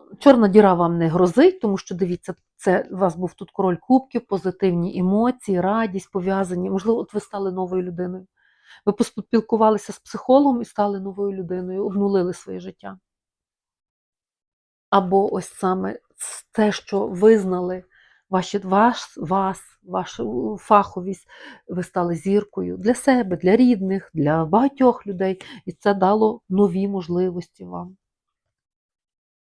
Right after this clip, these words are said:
Ну, найважливіше з легкістю, йти крокувати з легкістю.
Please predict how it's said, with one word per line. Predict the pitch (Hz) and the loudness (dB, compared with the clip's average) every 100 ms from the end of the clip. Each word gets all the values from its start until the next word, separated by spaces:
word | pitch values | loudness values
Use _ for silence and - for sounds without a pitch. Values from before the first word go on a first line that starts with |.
| _ _ _ _ _ _ _ _ _ _ _ _ _ _ _ _ _ _ _ _ _ 190 | _ _ _ _ _ _ _ _ _ _ _ _ _ _ _ _ _ _ _ _ _ -4
Ну, | |
найважливіше | 185 233 285 240 233 208 220 220 | 2 4 4 4 2 2 -4 -6
з | 180 | -6
легкістю, | 185 175 - 175 - 185 196 | -6 -6 -12 -14 -10 -12 -10
йти | 185 - 220 | -18 -4 -4
крокувати | 220 226 - 214 190 196 240 254 | 4 2 4 2 4 2 2 0
з | - | 2
легкістю. | 202 208 - 190 _ 190 | 2 0 -8 -18 _ -20